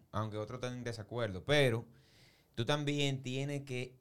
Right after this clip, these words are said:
escuchar al otro. Entonces, por ejemplo, en el caso de Código Paz, que fue mi primera película, eh, básicamente la producción completa eran gente que nada más se dedican a filmar cine,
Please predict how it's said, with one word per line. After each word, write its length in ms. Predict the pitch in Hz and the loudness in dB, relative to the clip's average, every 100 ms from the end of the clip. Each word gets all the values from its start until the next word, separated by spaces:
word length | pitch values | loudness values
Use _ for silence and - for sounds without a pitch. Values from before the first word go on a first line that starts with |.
| - | -6
escuchar 640 | 117 110 - 110 120 120 | -6 -6 -8 -4 0 2
al 120 | 110 | 2
otro. 300 | 170 139 90 | 0 -2 -6
Entonces, 280 | 85 98 107 | -8 -6 -6
por 120 | 107 | -4
ejemplo, 420 | 117 127 107 101 - | -2 -2 -2 -4 -4
en 240 | 107 110 | -4 -4
el 160 | 110 107 | -4 -2
caso 260 | 120 135 156 | 0 0 0
de 80 | 143 | 0
Código 340 | 143 147 139 | 0 0 0
Paz, 220 | 110 92 | 0 0
que 100 | 95 | -2
fue 100 | 101 | -6
mi 80 | 104 | -6
primera 340 | 104 107 110 | -6 -4 -4
película, 460 | 107 101 90 90 85 - _ - - - _ | -4 -4 -6 -8 -14 -16 _ -20 -20 -20 _
eh, 580 | - 98 98 98 95 92 87 | -4 -2 -2 -2 -2 -4 -4
básicamente 1120 | 95 110 107 104 104 101 101 95 90 82 - _ _ - _ _ - | -6 -6 -6 -6 -6 -6 -4 -2 -4 -6 -12 _ _ -20 _ _ -10
la 260 | 87 101 101 | 0 0 2
producción 600 | 104 101 - 113 131 135 | -2 -4 -6 -2 0 0
completa 680 | 120 101 101 98 87 85 85 - | -4 -4 -2 -2 -4 -8 -10 -8
eran 260 | 92 95 101 | -4 -4 -4
gente 360 | 98 107 107 | -4 -4 -6
que 80 | 101 | -6
nada 180 | 98 92 | -6 -4
más 180 | 92 98 | -4 -4
se 80 | 104 | -4
dedican 460 | 98 135 110 95 | -4 -4 -6 -6
a 220 | 92 90 | -8 -8
filmar 400 | 82 92 90 92 | -8 -10 -6 -6
cine, 360 | 87 156 185 101 | -6 -8 -8 -12